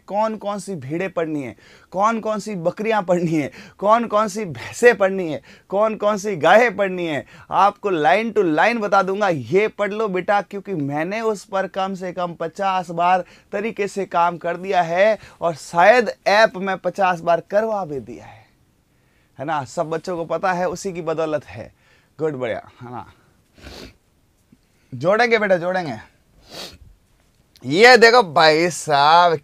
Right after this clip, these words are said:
क्या बेल्ट है ना, क्या बेल्ट है। ये कौन है बताओ देखें, ये कौन सी है,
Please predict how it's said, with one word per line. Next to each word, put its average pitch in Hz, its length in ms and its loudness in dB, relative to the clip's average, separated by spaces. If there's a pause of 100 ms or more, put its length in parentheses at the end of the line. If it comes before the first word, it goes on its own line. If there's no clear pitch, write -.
क्या 196 440 6
बेल्ट 214 720 2
है 165 400 -4
ना, 185 180 -4
क्या 180 360 0
बेल्ट 156 460 -2
है। 120 400 -6 (400)
ये 185 340 4
कौन 196 300 0
है 175 80 0
बताओ 151 300 0
देखें, 123 420 -8 (1300)
ये 196 300 2
कौन 190 300 6
सी 170 180 -4
है, 110 260 -4